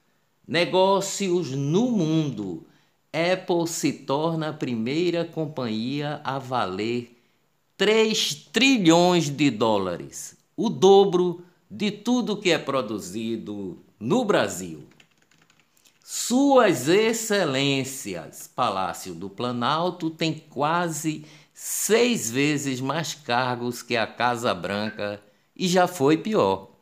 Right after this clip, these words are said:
Em dois mil e dois, a presidência da República empregava três mil e duzentos servidores.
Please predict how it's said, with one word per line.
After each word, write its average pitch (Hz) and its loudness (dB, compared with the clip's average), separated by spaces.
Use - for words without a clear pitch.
Em 185 2
dois 180 4
mil 175 6
e 147 6
dois, 160 0
a 156 0
presidência 143 -4
da 139 -2
República 143 -6
empregava 123 -4
três 165 2
mil 156 -2
e 147 -4
duzentos 127 -6
servidores. 95 -6